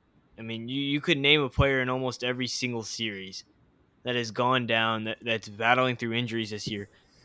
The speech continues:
all because of the N B A's revenue stats. And,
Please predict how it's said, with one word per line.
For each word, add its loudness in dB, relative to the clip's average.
all 4
because 2
of -6
the -2
N 0
B 0
A's 0
revenue -2
stats. -8
And, -4